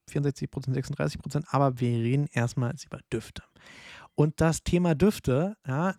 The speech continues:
ist ein Thema bei mir, wo ihr an der genau richtigen Stelle seid, weil ich versuche immer, wenn jemand mich fragt, so: „Marc, was kannst du für einen Duft empfehlen?“, dann gucke ich diese Person nochmal ganz genau an. Wenn ich die Person länger kenne, dann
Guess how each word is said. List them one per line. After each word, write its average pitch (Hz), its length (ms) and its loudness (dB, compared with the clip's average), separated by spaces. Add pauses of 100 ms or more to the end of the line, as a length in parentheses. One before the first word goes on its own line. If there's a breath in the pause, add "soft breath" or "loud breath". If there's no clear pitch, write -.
(100)
ist 151 180 0
ein 143 140 2
Thema 170 260 2
bei 135 140 4
mir, 139 400 2 (480 loud breath)
wo 135 160 2
ihr 143 340 4 (440)
an 143 120 0
der 143 100 0
genau 139 360 2
richtigen 143 340 -2
Stelle 123 240 -4
seid, 123 300 -8
weil 131 160 -2
ich - 340 0 (240)
versuche 139 540 -2
immer, 165 220 0
wenn 135 120 -2
jemand 127 300 0
mich 127 180 -2
fragt, 180 360 -2
so: 135 100 -2
„Marc, 143 320 4
was 127 100 -6
kannst 139 240 -4
du 127 60 -8
für - 80 -8
einen 120 80 -4
Duft - 180 -6
empfehlen?“, 185 400 2 (560 loud breath)
dann 131 280 4 (340)
gucke 156 200 -2
ich - 80 0
diese 127 220 0
Person 127 260 -2
nochmal 117 240 -2
ganz 120 160 -4
genau 120 140 -2
an. 196 120 4
Wenn 156 60 2
ich 131 80 -2
die - 80 -18
Person 117 220 -4
länger 110 180 -2
kenne, 180 320 2
dann 123 260 -6